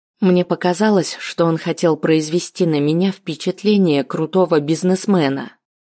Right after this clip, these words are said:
Наконец, дошла очередь непосредственно до моей скромной персоны. «Ну что дрожишь? Боишься меня?» «Боюсь», честно призналась я. «А ты не бойся,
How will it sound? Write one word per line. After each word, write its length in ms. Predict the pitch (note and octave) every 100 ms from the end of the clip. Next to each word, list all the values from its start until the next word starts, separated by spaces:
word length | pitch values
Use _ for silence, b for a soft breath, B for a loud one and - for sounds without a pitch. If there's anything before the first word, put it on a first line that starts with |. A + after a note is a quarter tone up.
| _ _
Наконец, 760 | D#3 D3 D3+ C#3 D#3 A3+ - -
дошла 460 | D3+ D#3 A3 A#3+
очередь 600 | E3 F#3+ - F#3+ F#3+ F#3
непосредственно 1040 | D#3 C#3+ C#3+ - F3 G3 - - F3 E3 D3
до 140 | C#3+
моей 380 | C#3 C#3 D#3 F#3
скромной 560 | - - D3 C#3 C#3+
персоны. 720 | D#3 G3+ - - G#3+ E3+ C#3 - _ _ _ _ _ _ _ -
«Ну 100 | G#3
что 300 | - G#3+ E3
дрожишь? 640 | D#3+ D#3 C3 - - - _ _ -
Боишься 560 | A#3+ C4 C4 - -
меня?» 480 | C#3+ C3+ C3 F2 - _ _ _ _ _ _ _ _ _ _ -
«Боюсь», 640 | F3 F3 D#3+ C3+ - - _ _ _ _ _ _
честно 420 | - G#3+ - G#3+
призналась 760 | G#3+ F3 C#3+ C#3+ C3+ D#3 - F#3+
я. 300 | E3 C3 - _ _ _ _ _ _ _ _ _ _ -
«А 120 | C3
ты 160 | C3 C#3+
не 140 | C#3+
бойся, 560 | C3 C3+ C#3+ - E3+